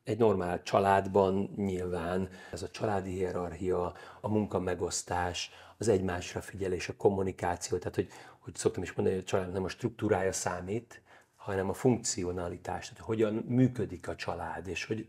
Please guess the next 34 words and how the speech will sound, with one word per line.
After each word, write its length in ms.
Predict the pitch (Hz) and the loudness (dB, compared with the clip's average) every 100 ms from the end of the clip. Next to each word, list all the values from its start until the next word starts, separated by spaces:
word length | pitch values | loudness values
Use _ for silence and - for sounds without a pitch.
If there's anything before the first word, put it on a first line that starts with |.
| _ | _
azt 240 | 113 - | -8 -4
gondolom, 360 | 117 110 110 110 | -2 2 2 2
hogy 140 | 104 | 2
a, 140 | 104 101 - - - | 2 0 -8 -18 0
a 100 | 117 | 4
jó 180 | 113 85 | 4 4
család 400 | - 85 92 98 | -2 -2 -2 -2
az, 320 | 98 - - - - | -2 -2 -6 -12 -12
az 140 | - 95 | -4 4
jól 200 | 107 92 | 6 6
funkcionál, 840 | - 98 87 - 87 90 85 92 | 2 -6 -4 -4 -4 -6 -6 -8
és 160 | - - | -8 -2
mindenki 340 | 117 98 85 | 2 2 0
fejlődik 580 | 92 - 90 90 85 92 | -8 -4 -2 -2 -4 -6
benne, 380 | 90 98 120 131 | -4 -2 2 2
hogy 220 | - 123 123 | 2 0 0
akkor, 280 | 127 135 | 0 2
ha, 180 | 123 120 | 2 0
ha 220 | 135 123 | -2 -2
ez 160 | 127 117 | 0 0
így 120 | 117 | 0
működik, 420 | 104 123 131 123 | 0 0 0 -2
akkor 220 | 123 - - | -2 -2 -2
észrevesszük 760 | 107 - 92 95 - - - | -2 -4 -6 -6 -6 -6 -8
azt, 260 | 101 - - | -6 -6 -4
hogy 300 | 98 98 - | -6 -6 -20
figyelj, 400 | _ - 131 104 | _ -8 -6 -4
ez 240 | 98 101 104 | -4 -6 -6
most 280 | 110 - - | -8 -10 -12
így 120 | 110 | -12
hogyan 400 | - 92 87 87 | -8 -8 -6 -8
van, 200 | 90 92 | -8 -6
vagy 160 | 113 | -6
hát 180 | 123 123 | -4 -8